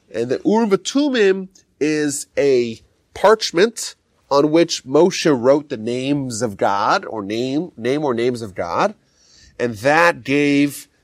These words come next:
the Choshen, the breastplate, some magical powers. And that would be a way, uh, it would be a proxy for prophecy where someone would want to talk to God,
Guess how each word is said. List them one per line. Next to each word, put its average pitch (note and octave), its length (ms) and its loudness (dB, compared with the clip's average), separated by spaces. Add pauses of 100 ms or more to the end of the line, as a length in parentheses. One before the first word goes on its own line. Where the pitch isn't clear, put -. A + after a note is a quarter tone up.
the A#2+ 220 -6
Choshen, C3 800 0 (220)
the A2+ 80 -6
breastplate, C3+ 520 0
some B2 160 -8
magical B2 400 -2
powers. G2+ 800 -2 (380)
And G#2+ 280 -6
that B2 200 2
would B2+ 180 -2
be A#2+ 200 -4
a A#2 60 4
way, A#2+ 560 0 (340)
uh, G2 220 0 (100)
it A#2 80 -6
would B2+ 100 0
be C#3+ 100 0
a C3 60 0
proxy D3 480 -2
for A2+ 360 -8
prophecy A2+ 760 -8 (380)
where A2+ 120 -2
someone C3 540 -2
would G#2+ 260 -2
want A2+ 340 -4
to A2+ 140 -12
talk B2 300 -6
to F#3+ 80 -8
God, F#3+ 420 -2